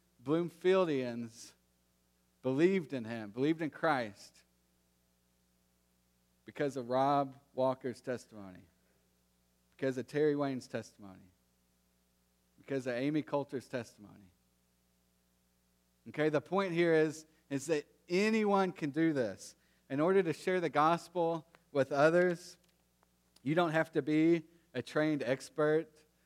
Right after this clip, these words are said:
You don't have to go to seminary. You don't have to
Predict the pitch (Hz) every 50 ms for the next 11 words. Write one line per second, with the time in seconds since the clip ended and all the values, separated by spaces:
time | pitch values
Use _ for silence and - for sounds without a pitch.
0 | _ - 139 143 151 156 143 151 156 151 - - 135 127 139 139 135 127 117 -
1 | - - 156 151 160 156 156 151 151 151 151 147 147 143 - _ _ _ _ -
2 | 135 135 151 156 143 156 156 147 - - 135 127 117